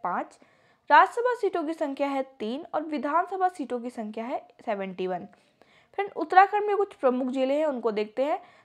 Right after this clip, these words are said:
तो नैनीताल झील, डोडी ताल झील, भीम ताल झील, सात ताल झील, राकस ताल झील, माला ताल झील, देव ताल झील, खुरपा ताल झील, झिलमिल ताल झील, द्रोण सागर झील,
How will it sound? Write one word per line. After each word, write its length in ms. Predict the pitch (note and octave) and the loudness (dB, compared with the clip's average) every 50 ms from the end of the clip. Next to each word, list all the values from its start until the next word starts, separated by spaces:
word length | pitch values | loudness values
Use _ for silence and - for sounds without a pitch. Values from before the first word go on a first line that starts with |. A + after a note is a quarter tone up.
| _ - | _ -8
तो 40 | D4+ | -6
नैनीताल 720 | D4+ D4 C4 A#3+ A3+ A#3 B3+ D#4 D4+ - D#4 D4+ D#4 D#4+ D4 | -4 0 2 4 4 4 2 2 4 8 8 10 8 8 6
झील, 260 | E4 E4+ F#4 F4+ E4 | 4 2 2 2 0
डोडी 380 | A#3+ G#3 A3+ G#3+ A3 A3 C#4+ D4+ | 2 4 4 4 6 4 2 2
ताल 280 | D4+ D4+ C#4+ C#4+ D4 D4 | 4 6 6 6 6 4
झील, 280 | B3 - D#4 D#4+ E4+ F#4 - _ _ _ _ _ _ _ _ | 2 0 -2 -2 -2 -6 -8 _ _ _ _ _ _ _ _
भीम 340 | A#3 A#3 C#4+ D#4 F4 F#4+ G4+ | -2 0 2 2 2 2 4
ताल 320 | G#4+ F#4+ D#4+ D4+ D4+ D#4 D4+ | 6 8 8 10 8 6 4
झील, 220 | D4+ D#4 E4 E4+ E4+ | 2 -2 -2 -2 -4
सात 420 | - - D4 B3 B3+ D4 C#4+ - - | -4 0 4 4 4 4 2 0 2
ताल 240 | C#4+ B3+ C4 C4+ C#4 | 4 4 4 4 2
झील, 240 | C4+ C4+ C#4 D#4+ F4+ - - _ _ _ _ _ _ _ - | 0 -2 -4 -4 -4 -6 -12 _ _ _ _ _ _ _ 8
राकस 420 | B3+ B3+ C4 C4 - F#4 G4 G4+ - | 8 8 8 8 4 0 0 2 6
ताल 240 | - E4 C#4 C4+ C4+ | 8 10 10 10 10
झील, 360 | C4+ B3+ C#4 C#4 C#4+ C#4+ D4 C#4+ - _ - | 8 4 0 -2 -2 -2 -4 -6 -10 _ -2
माला 320 | A#3+ A3 G#3+ A3 A#3+ C4 C#4 | 2 4 4 6 6 6 6
ताल 320 | C4+ - B3 A#3 A#3 B3 | 6 4 4 6 6 4
झील, 280 | B3 G#3+ - C4+ D4 D#4 D#4+ D4 C#4+ - | 2 0 -4 -4 -4 -6 -8 -10 -4 0
देव 220 | B3+ C4 D4 E4 F#4 - - | 0 0 0 -2 -4 0 2
ताल 260 | D4+ C4 C4+ C4+ C4+ | 4 6 6 4 2
झील, 260 | B3+ - C4 C4+ D4 D4+ - _ _ _ _ _ _ _ | 0 -2 -4 -6 -6 -8 -14 _ _ _ _ _ _ _
खुरपा 340 | - F#4 F#4+ G4 - G4+ G4+ | -2 -2 -2 2 4 4 4
ताल 320 | G4+ G4 D#4+ B3+ A#3 A#3+ A#3+ | 6 6 6 6 6 4 2
झील, 280 | A3+ B3+ B3 B3+ C4+ C4+ C4+ B3+ G#3+ | 0 -4 -4 -6 -6 -10 -12 -8 -4
झिलमिल 360 | C4 D4 D4+ D#4 E4+ F#4 F4+ | -2 0 0 2 0 0 0
ताल 400 | F4 - C4 A3+ A3+ A3 A3+ A#3 | 2 6 8 8 8 8 6 2
झील, 260 | G#3+ - C#4+ D#4+ F4 F#4 - _ _ _ _ _ - | 0 -2 -4 -4 -4 -6 -10 _ _ _ _ _ -6
द्रोण 340 | C#4+ C#4 D#4 F4 F#4+ G#4 A4 | 0 4 4 6 4 4 2
सागर 400 | - F#4+ E4+ D#4+ D4 E4 E4 E4 | 6 6 6 6 6 4 2 2
झील, 300 | D#4 D#4 D#4 D#4+ E4 | 0 -2 -2 -4 -4